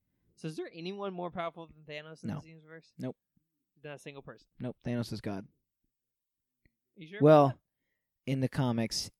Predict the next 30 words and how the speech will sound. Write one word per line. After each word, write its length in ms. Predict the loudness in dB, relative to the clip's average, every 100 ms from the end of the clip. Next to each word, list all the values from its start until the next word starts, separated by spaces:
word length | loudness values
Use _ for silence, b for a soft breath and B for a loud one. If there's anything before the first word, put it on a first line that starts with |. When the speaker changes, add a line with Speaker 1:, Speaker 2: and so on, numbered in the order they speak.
| _
Speaker 2:
he's 340 | -14 -2 0 2
not. 300 | 0 0 -4 _ _ _ _ _ _
It, 120 | -10 -6
I 120 | 0
like 200 | 4 4
this 140 | 4 2
version 300 | 2 2 2
better 240 | 2 2
because 280 | 0 -2 -4
in 60 | -4
the 60 |
comics, 420 | -4 -4 -4 -6 -6
he's 360 | -4 -4 -8 0
doing 260 | 2 2 0
all 120 | 0
this 200 | 0 -2
because 380 | -4 -6 -6 -6
he's, 200 | -8 -10 -12 _ _ b b b b _ _ _
he's 180 | -4 -2
in 80 | 0
love 160 | 0
with 140 | -2 -8
Death, 260 | -10 -10 -12 -20 _
who 120 | -8 -8
is 120 | -8
more 140 | -8
powerful 400 | -8 -8 -10 -12
than 100 | -12
he 140 | -12 -12
is. 300 | -12 -14 -16